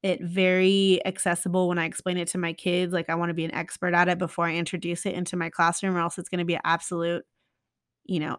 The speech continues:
S show. I can't cuss on here, but, um, so that is my purpose. <laughs> That is my goal, is to help anyone who wants to implement it,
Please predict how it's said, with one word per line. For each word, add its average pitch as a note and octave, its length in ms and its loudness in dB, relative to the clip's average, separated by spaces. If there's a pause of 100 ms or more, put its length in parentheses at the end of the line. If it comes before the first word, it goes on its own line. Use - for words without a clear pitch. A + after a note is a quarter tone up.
S F3 220 0
show. G#3 420 2 (180)
I G3+ 60 -8
can't - 320 -12
cuss - 260 -12
on G#2 120 -6
here, A3 160 -8
but, F#3+ 200 -6 (840)
um, G3 420 8
so F#3+ 560 4 (460)
that F#3 300 4
is G3+ 160 0
my E3+ 180 0
purpose. - 480 -2 (160)
<laughs> - 140 0
That F#3 200 6
is A#3+ 160 2
my A#3 140 2
goal, F#3+ 440 4 (300)
is F#3+ 340 6
to G3 140 2
help F3+ 260 4
anyone F#3 680 4
who F#3 360 4
wants F3+ 380 0
to - 100 -4
implement F3+ 460 -2
it, F3 280 -2